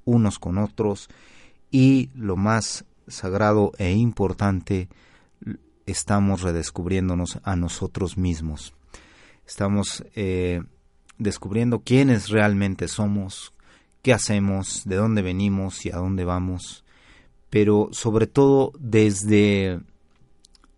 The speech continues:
el alma, desde esa voz que nos, eh, dicta desde lo más profundo de nosotros, que como hemos dicho, le dicen ser in-,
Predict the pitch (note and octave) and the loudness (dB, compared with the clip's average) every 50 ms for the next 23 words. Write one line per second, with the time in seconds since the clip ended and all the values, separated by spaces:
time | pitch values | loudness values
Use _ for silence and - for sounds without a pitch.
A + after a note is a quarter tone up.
0 | _ - A2 G#2 G#2 G#2+ A#2 A2+ G#2 F#2+ F2 D#2+ D#2 D2+ - - - - - - | _ -2 2 4 4 6 6 6 4 4 0 -2 -4 -6 -10 -18 -20 -20 -20 -20
1 | - - - _ - A2 G#2+ G#2+ G#2+ G#2 G#2 B2 C#3+ D3 - - C3+ B2 A#2+ B2 | -20 -20 -20 _ -2 2 4 4 4 6 6 4 4 4 4 4 2 4 4 2
2 | B2 - - - B2 A2 G#2+ G2+ G2 F#2 - - - - - - - - - - | 0 0 0 0 2 2 2 2 0 -2 -4 -8 -10 -10 -12 -12 -14 -16 -18 -20
3 | - - - B2+ B2 - _ _ _ _ - A2+ G#2 G2+ - _ _ _ - - | -20 -20 -20 -20 -20 -20 _ _ _ _ -14 -14 -14 -14 -14 _ _ _ -20 -16
4 | A2+ A2 G#2+ C#3+ C#3+ C3 - - - - A#2+ A#2 A2+ A2 G#2 F#2+ F#2+ G2+ G2 G2 | -6 2 4 4 4 4 0 -2 2 4 4 4 4 4 2 2 0 0 2 2
5 | G2+ G#2 A#2+ B2+ C3+ - - A2+ G#2 - - A#2+ A#2 A2 A2 G#2 F#2+ F#2 F2+ E2 | 2 4 2 2 2 0 -2 -4 -2 0 0 0 2 2 2 0 0 -2 -4 -6
6 | - G#2 G2+ G2 - - F2 F2 - - - - - _ _ _ _ _ _ _ | -4 -4 -6 -6 -6 -10 -12 -12 -14 -16 -20 -20 -20 _ _ _ _ _ _ _
7 | _ _ - G#2+ G#2+ G2+ G2+ G2+ G2+ G2+ G2 G2 F#2 - - - G2+ G#2 A2 A2 | _ _ -4 0 2 4 4 4 4 4 2 2 -2 -4 -4 -2 0 0 2 2
8 | A2 A2 G2+ - D3 D3 C#3+ - - C#3+ C#3 C#3 C3+ C3 B2 G#2+ G2+ F#2+ G2+ F#2+ | 0 0 0 0 0 -2 0 0 2 2 4 4 4 4 2 2 2 0 0 -2
9 | - - - G2+ F#2+ F#2+ F#2 F#2 F#2 F2 - - - G2 G2 G2 F2+ - | -4 -4 -4 -4 -2 -2 -2 -4 -4 -6 -6 -6 -4 -4 -2 -4 -4 -8